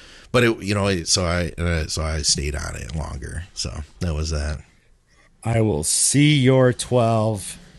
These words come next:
Speaker 2: and your possible sixteen, and I will raise you to eighteen.
Speaker 1: Eighteen?
Speaker 2: I did eighteen weeks once.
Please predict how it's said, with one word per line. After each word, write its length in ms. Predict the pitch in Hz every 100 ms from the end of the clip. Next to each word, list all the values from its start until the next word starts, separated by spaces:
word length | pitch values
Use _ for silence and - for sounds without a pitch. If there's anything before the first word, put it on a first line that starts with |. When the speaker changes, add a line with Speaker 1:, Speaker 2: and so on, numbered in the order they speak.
| - -
Speaker 2:
and 240 | 98 98
your 400 | 98 95 92 85 -
possible 420 | 101 101 - 98
sixteen, 640 | 92 104 87 - 90 92
and 120 | 85 82
I 80 | 90
will 200 | 95 92
raise 380 | 101 113 110 110
you 100 | 101
to 60 | -
eighteen. 520 | 98 - - 85 82 - - - - - - -
Speaker 1:
Eighteen? 440 | 123 156 156 170 - - - - - -
Speaker 2:
I 80 | 110
did 220 | 101 110
eighteen 480 | 113 110 123 123 113
weeks 260 | 113 -
once. 380 | 113 104 92 -